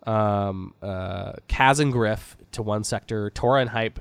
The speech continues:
to another sector, and that's it. Like, are there other sectors being covered? Like, this is a big planet. I'm not sure. I'm pretty sure they're not just covering a hemisphere each.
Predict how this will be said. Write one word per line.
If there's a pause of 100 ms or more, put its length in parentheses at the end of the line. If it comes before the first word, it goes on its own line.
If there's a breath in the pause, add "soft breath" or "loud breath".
(120)
to
another
sector,
and
that's
it.
Like,
are
there
other
sectors
being
covered? (640)
Like,
this
is
a
big
planet.
I'm
not
sure.
I'm
pretty
sure
they're
not
just
covering
a
hemisphere
each.